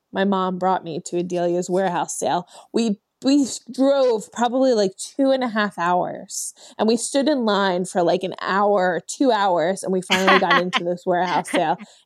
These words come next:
Speaker 1: And man, I just, like, went nuts. Nuts.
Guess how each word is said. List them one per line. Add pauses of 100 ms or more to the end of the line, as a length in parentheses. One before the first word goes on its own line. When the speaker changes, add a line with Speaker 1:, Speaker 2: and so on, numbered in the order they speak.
Speaker 1:
And
man,
I
just,
like,
went
nuts. (360)
Nuts.